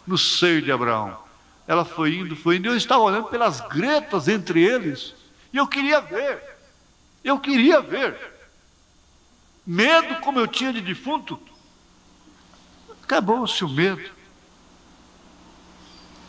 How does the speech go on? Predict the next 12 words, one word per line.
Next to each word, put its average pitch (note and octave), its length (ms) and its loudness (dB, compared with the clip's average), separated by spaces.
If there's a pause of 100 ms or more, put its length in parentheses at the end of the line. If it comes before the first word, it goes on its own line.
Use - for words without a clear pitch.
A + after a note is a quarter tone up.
(760)
Eu D#3 120 8
vi E3 200 2
ali G3 200 -2
que - 140 -8
ela F3 180 -4
descansou. B2+ 1160 -4 (560)
E D#3+ 80 2
aquilo E3+ 240 0
marcou. C#3+ 800 -2 (1600)
A B2 60 -2
sua D#3+ 260 4
vida A3 640 -8